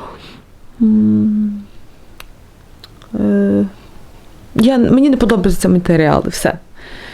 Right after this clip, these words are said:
Не скажу по схемі, схеми, схема то таке, це кожен має свої смаки. Мені просто не подобаються матеріали, ті матеріали, по яких, на яких я вишиваю. Так, я тут говорила, мене перебила просто дзвінок і, ага,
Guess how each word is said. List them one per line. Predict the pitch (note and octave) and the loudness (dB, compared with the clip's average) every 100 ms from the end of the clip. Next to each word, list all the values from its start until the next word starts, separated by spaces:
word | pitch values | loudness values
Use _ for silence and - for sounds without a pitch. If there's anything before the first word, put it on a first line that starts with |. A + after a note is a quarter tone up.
| - - | -14 -2
Не | D#4+ | 0
скажу | D#4 C#4+ C#4 | 2 0 0
по | C4+ | -2
схемі, | A3 - D4+ D4+ | -4 -2 0 2
схеми, | B3+ - B3 A3+ G#3+ G3+ - | 0 -2 -2 -2 -2 -4 -6
схема | G3+ - G3+ F#3 | -8 -6 -6 -6
то | - | -8
таке, | G3 B3+ C4+ | -6 -4 -4
це | - F#3+ F#3 F#3 - F3+ | -6 -10 -8 -10 -12 -10
кожен | G3+ F#3 | -8 -4
має | F#3+ F#3+ | -4 -4
свої | - F#3 | -8 -10
смаки. | - F#3+ C#4+ D#4+ - - - - C4 G#3+ | -10 -6 -4 -6 -12 -14 -14 -14 -14 -2
Мені | C#4 E4 | 0 2
просто | - D4+ A#3+ | 0 -2 0
не | A3+ | -2
подобаються | A3 G3+ F#3+ F#3+ F#3+ | 0 -2 0 -2 -2
матеріали, | F#3 G3+ A#3+ A#3+ | -2 0 0 0
ті | A#3 A3 | -2 -4
матеріали, | G3 G3 G#3 F#3+ | -2 -2 -2 -2
по | F#3 | -6
яких, | F3+ F#3 F3 - | -6 -8 -10 -8
на | F#3 | -8
яких | F#3 - - | -8 -8 -8
я | E3 | -8
вишиваю. | D#3+ - E3 G1+ - | -8 -12 -12 -12 -8
Так, | - F#3 - - C4+ G#3+ | -8 -8 -10 -12 -10 -6
я | - B3+ | -2 0
тут | C4+ A#3 | 2 0
говорила, | G3+ A3 G#3+ A3+ A3+ | 2 2 2 0 2
мене | A3+ | 0
перебила | G#3 A3 G3 A3 | 0 -2 0 -2
просто | G#3+ G#3 - - G3+ - - | -2 -6 -8 -10 -10 -10 -10
дзвінок | F3 F#3 G3+ G#3 D4+ G4+ - - | -8 -4 -2 0 -2 -6 -10 -6
і, | G3+ G#3 G3+ F#3 - - - - - - - - - - - - - - - | -4 -2 -2 -4 -10 -14 -12 -10 -12 -18 -20 -20 -20 -20 -20 -20 -20 -20 -4
ага, | A3 G3+ E3+ | 0 0 -2